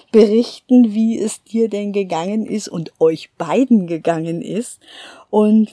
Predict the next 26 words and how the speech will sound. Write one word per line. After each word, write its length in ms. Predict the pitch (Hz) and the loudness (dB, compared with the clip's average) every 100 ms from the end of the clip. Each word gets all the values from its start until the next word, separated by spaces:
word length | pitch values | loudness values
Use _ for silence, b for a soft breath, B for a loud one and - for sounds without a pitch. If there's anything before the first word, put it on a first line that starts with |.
| 190 | -2
wie 180 | 220 220 | -2 0
gesagt, 520 | 208 190 190 254 _ - | -2 -4 -6 -8 _ -6
liebe 720 | 226 226 220 220 214 214 202 - _ _ _ _ - | -2 0 0 -2 -4 -6 -8 -12 _ _ _ _ -14
Hörerin, 720 | 165 180 214 220 214 214 220 220 B B B B _ | -2 0 2 2 2 2 2 0 B B B B _
hast 460 | - 226 - - | -6 -4 -4 -6
du 280 | 247 247 240 - _ - _ | 0 0 0 -4 _ -20 _
zu 420 | - - 254 285 | -12 -4 0 2
diesem 460 | 277 247 240 226 214 | 2 2 2 0 -2
Thema 480 | - 214 214 220 220 - | -2 -2 -2 -4 -8 -12
Partnersuche, 1000 | 185 220 - 226 214 196 220 214 - 208 | -8 -8 -4 -2 -2 -4 -6 -6 -6 -8
kannst 400 | - 220 233 - | -6 -4 -4 -4
auch 160 | 214 - | -8 -6
du 200 | 294 392 | -2 0
einen 300 | 302 247 226 | 2 0 2
wunderschönen 680 | 254 294 247 - 240 233 208 | 0 2 0 0 0 0 -4
Beitrag 540 | 185 233 - 254 233 - | -4 -4 -6 -10 -10 -8
geben, 540 | 233 240 233 233 233 B B - | -6 -4 -2 -2 -4 B B -4
dann 240 | 208 196 | -2 -2
melde 460 | 175 165 233 294 320 | -2 0 0 0 -2
dich 440 | 302 277 277 - | 0 -2 -2 -6
einfach 500 | 208 208 208 202 185 | -10 -8 -8 -10 -10
auf 280 | - 180 - | -6 -6 -6
meiner 360 | 170 165 160 151 | -10 -8 -10 -8
Seite 680 | - 170 226 269 - 302 302 B B _ | -6 -4 -4 -6 -10 -10 -10 B B _
info 680 | 220 220 220 - - 208 - - | 2 2 0 -6 -8 -8 -8 -4
at 380 | 160 - - | -4 -4 -18